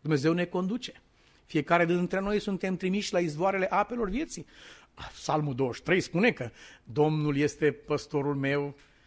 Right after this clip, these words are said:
spune, „nu voi duce lipsă de nimic. El mă paște în pășuni verzi”, e foarte adevărat,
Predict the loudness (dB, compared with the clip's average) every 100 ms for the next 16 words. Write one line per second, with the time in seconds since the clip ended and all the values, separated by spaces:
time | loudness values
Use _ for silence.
0 | _ -20 -6 0 2 2 2 2 2 2
1 | 2 2 2 0 0 2 2 2 0 -2
2 | -6 -16 -16 -18 _ _ _ _ _ _
3 | _ _ _ _ _ -20 -18 -4 4 6
4 | 8 6 6 6 4 2 0 4 4 2
5 | -8 _ _ _ _ _ _ _ _ _
6 | _ -4 -2 0 0 2 2 4 4 4
7 | 2 4 4 6 4 4 4 4 2